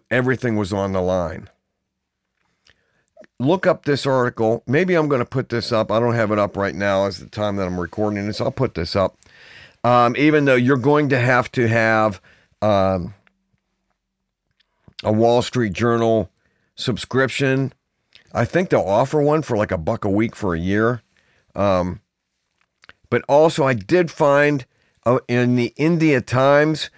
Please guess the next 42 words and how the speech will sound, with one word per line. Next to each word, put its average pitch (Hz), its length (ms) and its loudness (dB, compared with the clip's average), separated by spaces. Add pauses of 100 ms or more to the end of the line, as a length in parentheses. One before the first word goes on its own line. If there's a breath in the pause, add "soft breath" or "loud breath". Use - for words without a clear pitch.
(160 soft breath)
somebody 165 420 0
who 139 200 2
wrote 156 260 6
about 139 580 0 (100)
this 127 260 0
article. 117 560 0
So 139 300 2
it 127 120 -4
was 131 300 -4 (320)
close. 160 720 0 (580)
It 135 120 -2
wasn't 151 340 2
the 135 80 -2
same 143 320 0
article. 131 500 2
And 113 180 0
it's, - 240 -6
I, 131 220 2 (420 soft breath)
I 127 60 0
read 151 300 6
both 160 320 6
of 147 140 0
them, 143 340 2 (600 soft breath)
and 123 440 0
I 123 100 2
just 123 300 0
liked 135 260 2
the 135 80 0
Wall 131 260 4
Street 127 280 -4
Journal 123 300 0
article 117 360 0
because 113 720 0 (360 soft breath)
it 139 60 2
was 127 240 -2
very 139 340 2
clear. 139 320 0
You've 131 260 0
gotta 147 260 2
look 143 300 2
at, 113 180 -2
like, 107 280 -4